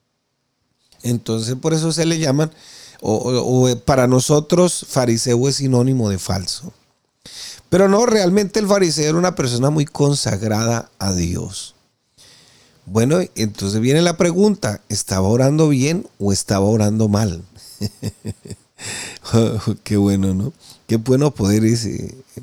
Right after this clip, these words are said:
pensar en ese momento, en eso. Y también viene otro muchacho, otro señor, otro hermano que no es capaz de levantarse del piso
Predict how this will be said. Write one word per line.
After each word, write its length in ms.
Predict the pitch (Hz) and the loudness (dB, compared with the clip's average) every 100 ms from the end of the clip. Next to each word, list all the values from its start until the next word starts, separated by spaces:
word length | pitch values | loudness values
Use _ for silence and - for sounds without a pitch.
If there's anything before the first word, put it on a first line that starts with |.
| - | -8
pensar 440 | 117 107 101 147 170 | -2 0 0 0 0
en 140 | 127 | 0
ese 180 | 107 117 | -2 -4
momento, 540 | 113 98 87 90 120 | -6 -6 -8 -8 -8
en 80 | 110 | -6
eso. 320 | 98 92 120 - _ _ _ _ - - - - _ _ _ | -6 -8 -12 -18 _ _ _ _ -20 -20 -20 -20 _ _ _
Y 320 | 165 202 226 220 | -4 -2 -2 -6
también 580 | - 175 180 180 180 | -2 0 2 2 2
viene 460 | 190 190 190 208 220 - | 2 4 4 2 -2 0
otro 380 | 165 170 - 202 | 0 2 2 2
muchacho, 640 | 196 - 170 156 - 190 | 2 2 2 2 0 0
otro 360 | 160 135 170 170 | 2 2 2 0
señor, 520 | 185 180 165 180 214 | 2 4 4 4 0
otro 380 | 127 127 131 160 | 0 0 2 2
hermano 600 | 170 170 156 143 151 165 _ _ _ _ _ _ _ - | 4 4 2 2 -2 -4 _ _ _ _ _ _ _ -4
que 180 | 139 139 | 0 2
no 300 | 147 160 180 | 4 4 4
es 180 | 190 | 0
capaz 400 | - 202 202 190 | 0 -2 0 0
de 120 | 190 202 | 2 2
levantarse 720 | 165 123 117 143 131 139 160 | 4 4 2 0 0 0 -4
del 200 | 160 143 | -4 -6
piso 540 | - 120 101 - 110 | -4 -4 -2 -4 -8